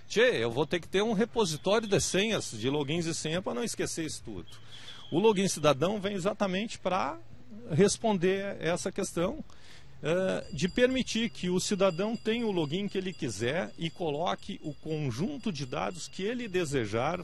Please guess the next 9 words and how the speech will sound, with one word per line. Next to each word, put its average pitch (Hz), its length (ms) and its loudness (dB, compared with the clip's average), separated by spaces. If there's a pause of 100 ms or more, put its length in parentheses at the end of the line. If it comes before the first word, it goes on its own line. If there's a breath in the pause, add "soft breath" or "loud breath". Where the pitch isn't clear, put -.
(120)
tornar, 123 520 -4 (360)
eh, 104 320 0 (320 loud breath)
eh, 107 140 -2 (100)
públicos 170 500 -4
e 127 60 2
acessíveis 160 600 -4
para 175 320 0
aquele 165 260 -6
serviço. 143 680 -8